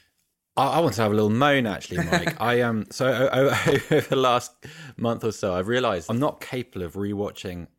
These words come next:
Speaker 1: ninety-minute reruns of games that I remember
Speaker 2: Yeah, me
Speaker 1: on
Speaker 2: neither.
Speaker 1: T V.
Speaker 2: Yeah.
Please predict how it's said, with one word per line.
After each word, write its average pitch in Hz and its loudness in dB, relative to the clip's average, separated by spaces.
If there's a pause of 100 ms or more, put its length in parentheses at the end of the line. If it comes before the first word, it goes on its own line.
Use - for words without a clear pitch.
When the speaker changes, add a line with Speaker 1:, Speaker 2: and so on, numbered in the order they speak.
(160)
Speaker 1:
ninety-minute 98 -6 (280)
reruns 87 -8 (100)
of 78 -10 (140)
games 92 -4
that - -16
I 78 -8
remember 80 -8
Speaker 2:
Yeah, 85 -8 (100)
me 127 6
Speaker 1:
on 131 8
Speaker 2:
neither. 131 8
Speaker 1:
T 85 -6
V. 95 -6 (100)
Speaker 2:
Yeah. 117 0